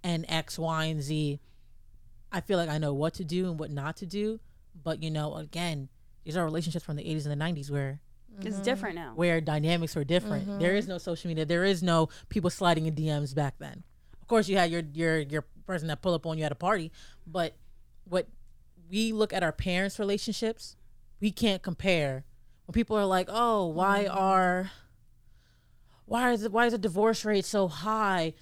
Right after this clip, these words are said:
Speaker 1: Like, you never seen your grandparents divorce and shit." Bullshit. Because <laughs> back in the, did you know in the eighties, it took till the eighties for a wife, for a woman to apply for a credit card?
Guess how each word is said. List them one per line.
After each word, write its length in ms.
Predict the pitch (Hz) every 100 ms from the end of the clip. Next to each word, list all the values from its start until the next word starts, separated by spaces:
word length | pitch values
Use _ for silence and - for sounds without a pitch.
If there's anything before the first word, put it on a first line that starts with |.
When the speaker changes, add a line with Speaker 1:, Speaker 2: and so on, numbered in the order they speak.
| - -
Speaker 1:
Like, 220 | 196 170
you 80 | 214
never 160 | 220
seen 220 | 214 208
your 80 | 180
grandparents 880 | 151 202 226 220 202 190 180 180 - - - -
divorce 440 | 185 180 185 180
and 100 | 185
shit." 140 | - - - _ _ - - - - - - -
Bullshit. 600 | 277 294 - 254 185 - - -
Because 440 | - - 208 180 175
<laughs> 180 | 175 214
back 180 | 254
in 80 | 277
the, 60 | 247
did 220 | 196 233
you 120 | 392
know 180 | 403 381
in 100 | 302
the 100 | 214 -
eighties, 500 | 220 262 277 277 - - - -
it 160 | - 269
took 220 | - 269
till 120 | - 226
the 160 | 190
eighties 280 | 202 220 -
for 300 | 208 190 175 -
a 80 |
wife, 500 | 160 147 165 214 - - _ - - - - _
for 220 | - 208
a 60 | 175
woman 460 | 156 196 208 220 - _ _ _ _
to 100 | -
apply 260 | 170 202 190
for 120 | 180
a 40 | 160
credit 220 | 185 196
card? 200 | 202